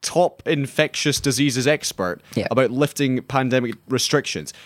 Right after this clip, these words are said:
Speaker 1: So Trump accused Doctor Anthony Fauci of wanting to play all sides of the equation, uh, when he gave, uh, his testimony to lawmakers this week. Uh, the president said he was especially dissatisfied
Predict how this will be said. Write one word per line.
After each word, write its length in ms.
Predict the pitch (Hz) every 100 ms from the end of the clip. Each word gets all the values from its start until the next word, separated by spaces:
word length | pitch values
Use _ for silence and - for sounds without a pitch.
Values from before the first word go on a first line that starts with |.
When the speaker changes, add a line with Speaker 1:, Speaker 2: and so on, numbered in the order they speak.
| -
Speaker 1:
So 360 | - 160 143 -
Trump 280 | - 202 185
accused 340 | - 165 151 160
Doctor 300 | 156 147 147
Anthony 240 | 131 131
Fauci 480 | 143 135 - 101 - - -
of 140 | 123
wanting 380 | 127 214 226 226
to 100 | 196
play 260 | - 185 175
all 140 | 190
sides 380 | - 190 202 185
of 80 | 202
the 120 | 202
equation, 560 | 190 196 180 110 76 - - - 101
uh, 80 |
when 200 | 98 113
he 260 | 110 120 113
gave, 320 | 127 123 107 -
uh, 380 | 110 110 107 117
his 240 | 123 120
testimony 440 | 147 143 127 123 117
to 180 | 127 117
lawmakers 880 | 113 123 120 110 - 113 104 - -
this 320 | 110 107 -
week. 320 | 147 175 - - - -
Uh, 60 | 113
the 100 | 113
president 380 | 165 143 156 139
said 160 | 151
he 60 | 143
was 140 | 143
especially 680 | 139 - - 175 160 165 151
dissatisfied 1080 | - 175 165 - 165 151 139 - 110 107